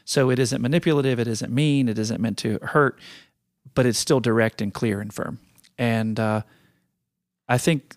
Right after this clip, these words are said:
that this is what Marcus Lemonis brings. He's able to talk to people directly and clearly about what it is that they need to, to fix in order to fix their business. And he's gonna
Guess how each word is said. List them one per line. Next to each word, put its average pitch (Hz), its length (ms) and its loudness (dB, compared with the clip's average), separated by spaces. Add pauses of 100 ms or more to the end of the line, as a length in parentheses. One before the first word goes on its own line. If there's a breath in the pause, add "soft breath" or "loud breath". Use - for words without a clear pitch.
that 127 260 0
this 127 280 -2
is - 180 -4
what 120 140 0
Marcus 110 320 -2
Lemonis 107 340 0
brings. 107 320 -4
He's 113 160 -4
able 113 200 -2
to 113 120 -6 (140)
talk 117 200 -4
to - 80 -8
people 110 280 -4
directly 113 480 -2
and 117 100 -4
clearly 110 380 -4
about - 240 -4
what 110 120 -4
it 110 120 -6
is 110 120 -4
that - 120 -8
they 110 100 -2
need 110 220 -4
to, 107 180 -6 (580 soft breath)
to 117 80 -4
fix - 500 -2
in 120 120 0
order 117 140 2
to 110 60 -4
fix - 180 -4
their 117 120 0
business. 120 420 -2
And 98 80 -4
he's 110 120 -4
gonna 110 240 -2